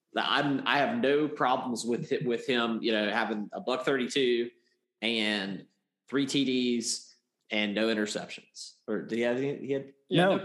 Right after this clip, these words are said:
Speaker 2: no
Speaker 1: No,
Speaker 2: picks,
Speaker 1: it
Speaker 2: no fumbles.
Speaker 1: Yeah.
Speaker 2: And he, he took one sack, I think. So
Speaker 1: Yeah, I know. Yeah, he did get that. Okay. Um,
Speaker 3: Two, two half sacks, <laughs> I think. One, or what? Yeah, one sack.
Speaker 1: But, uh, you know, like, yeah, I'm perfectly fine with that.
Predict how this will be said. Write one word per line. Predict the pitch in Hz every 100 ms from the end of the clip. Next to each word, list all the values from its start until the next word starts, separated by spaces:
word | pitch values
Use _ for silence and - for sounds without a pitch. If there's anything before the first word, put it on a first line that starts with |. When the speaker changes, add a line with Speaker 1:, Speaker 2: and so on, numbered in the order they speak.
| -
Speaker 2:
no | 190 196
Speaker 1:
No, | 156
Speaker 2:
picks, | 151 196
Speaker 1:
it |
Speaker 2:
no | 156
fumbles. | 147 143 135 165
Speaker 1:
Yeah. | 175
Speaker 2:
And | 175 175
he, | - 175
he |
took | 208 185
one | 135 151 147
sack, | - 143 123 127
I |
think. | - 131 127
So | 190
Speaker 1:
Yeah, | 160
I | 127 139
know. | 160
Yeah, | 151 143
he | 127
did | 135 113
get | 120
that. | 107 - -
Okay. | 131 113 98 - _ -
Um, | 147 143 127 110
Speaker 3:
Two, | 180 247
two | - 262
half | 180 185 180
sacks, | - 135 113 - -
<laughs> |
I | 151
think. | 151 - 220 - - - 160
One, | 156 208
or | 170
what? | 156 151
Yeah, | 143
one | 123 131
sack. | 120 120 - - - - - _ _ _
Speaker 1:
But, | 160 143
uh, | 143 135 113 101 - _ _ _ _ _ _ - - _ _ _ _ _ -
you | 214
know, | 156
like, | 139 -
yeah, | 165 123 107
I'm | 131 131
perfectly | 165 147 117
fine | 127 135
with | -
that. | 52